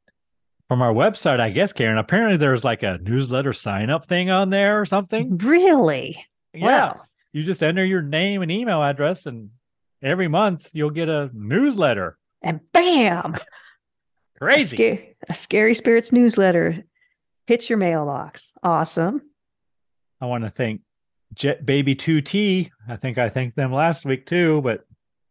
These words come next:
Speaker 1: they commented, uh, this week on our YouTube video saying that they second doing a Wicked Ramblings on the Warrens.
Speaker 2: Oh, cool.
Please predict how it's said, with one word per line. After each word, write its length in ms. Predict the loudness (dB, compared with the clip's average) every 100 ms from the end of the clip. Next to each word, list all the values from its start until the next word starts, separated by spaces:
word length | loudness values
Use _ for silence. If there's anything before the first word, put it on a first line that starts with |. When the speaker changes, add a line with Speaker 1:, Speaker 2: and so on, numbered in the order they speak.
| _ -8
Speaker 1:
they 120 | -6
commented, 600 | -2 0 2 2 2 2
uh, 360 | 2 2 0 -4 _ _ _ _ -6
this 220 | -2 0
week 200 | -2 -2
on 120 | -2
our 80 | -2
YouTube 400 | -2 -2 -2 -4
video 500 | -4 -4 -4 -4 -6 -12 _ _
saying 380 | _ -6 -4 -4
that 180 | -6 -2
they 140 | -2
second 580 | -2 0 -2 0 -4 -6 -18 _ _ _ _ _ -10
doing 400 | -2 0 0 -2 -4
a 220 | -6 -6
Wicked 400 | -6 -6 -4 -4
Ramblings 520 | -2 -2 -2 -4 -6 -8
on 220 | -4 0
the 100 | 0
Warrens. 640 | 0 0 0 -4 -8 -14 -20 _ _ _ _ -10
Speaker 2:
Oh, 760 | -2 0 2 2 0 -2 -8 -18 _ _ _ -6
cool. 460 | -4 -4 -6 -12